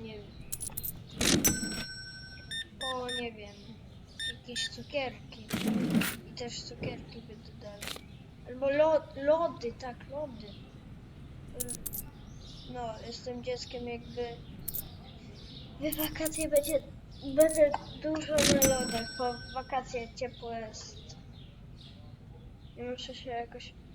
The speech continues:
no, ta mo-, tę mąkę mam za, za, za tanią. No i wykupuję tak szybko. Dwadzieścia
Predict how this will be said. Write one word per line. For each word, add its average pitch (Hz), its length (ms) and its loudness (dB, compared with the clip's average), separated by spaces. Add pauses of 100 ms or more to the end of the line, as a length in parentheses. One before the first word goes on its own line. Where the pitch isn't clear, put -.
(100)
no, 285 100 -2 (600)
ta 311 120 0
mo-, 320 460 0
tę 302 80 -4
mąkę 277 500 -2
mam 226 300 -6
za, 233 240 -6 (120)
za, 226 260 -10 (880)
za - 300 -12
tanią. 202 580 -12 (840)
No - 200 -2
i 554 120 -8
wykupuję - 840 -2 (100)
tak 240 280 -12 (140)
szybko. 233 360 -10 (460)
Dwadzieścia 302 480 -2